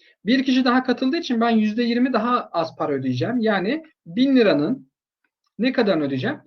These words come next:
Seksen bölü yüzünü ödeyeceğim. Yani ben artık ne kadar ödemeye başlayacağım? Sekiz yüz lira ödemeye başlayacağım. Ben de işte o bir kişinin katılmış halini buldum.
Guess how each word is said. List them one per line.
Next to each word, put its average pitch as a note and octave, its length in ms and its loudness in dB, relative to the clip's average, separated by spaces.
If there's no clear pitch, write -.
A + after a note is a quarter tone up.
Seksen A#3+ 520 -2
bölü B3+ 160 2
yüzünü C4 220 2
ödeyeceğim. F#3+ 400 0
Yani A#3 240 2
ben A#3 100 0
artık A#3 260 0
ne B3+ 120 0
kadar G3+ 180 0
ödemeye C#3+ 320 0
başlayacağım? B2+ 520 -4
Sekiz C#4 340 -2
yüz A#3 100 -2
lira E3 120 2
ödemeye C3+ 340 2
başlayacağım. B2+ 460 -2
Ben C4 180 0
de D4 60 2
işte C4+ 160 -2
o C4 120 0
bir E4 160 2
kişinin C#4 340 0
katılmış C4+ 500 0
halini A#3 320 4
buldum. D#3+ 380 0